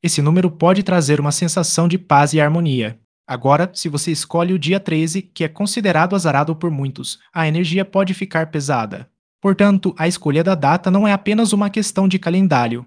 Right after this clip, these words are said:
mas sim de vibrações. Números que criam ambientes positivos. Alguns números são conhecidos por criar ambientes mais positivos. Aqui estão alguns deles. Um. Um. Novos começos estimula a liderança. Dois. Três.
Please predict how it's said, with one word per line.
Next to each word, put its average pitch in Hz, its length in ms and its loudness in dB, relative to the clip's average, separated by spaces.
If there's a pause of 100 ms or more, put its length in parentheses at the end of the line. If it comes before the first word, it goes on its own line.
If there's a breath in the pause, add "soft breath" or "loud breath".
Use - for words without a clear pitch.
(100)
mas 165 180 0
sim 151 180 0
de 143 120 0
vibrações. 165 880 -4 (340)
Números 185 340 2
que 196 120 -8
criam 175 360 2
ambientes 156 440 0
positivos. 196 680 0
Alguns 175 400 0
números 185 360 2
são 208 180 -2
conhecidos 190 560 -2
por 185 160 -4
criar 170 320 2
ambientes 160 540 -2
mais 135 300 -2
positivos. 139 920 -4 (320)
Aqui 160 220 2
estão 196 260 4
alguns 160 320 4
deles. 135 480 2
Um. 113 220 -2 (400)
Um. 196 260 2 (140)
Novos 143 340 2
começos 160 420 0
estimula 165 420 2
a - 20 4
liderança. 147 500 2
Dois. 120 520 -4 (320)
Três. 131 420 0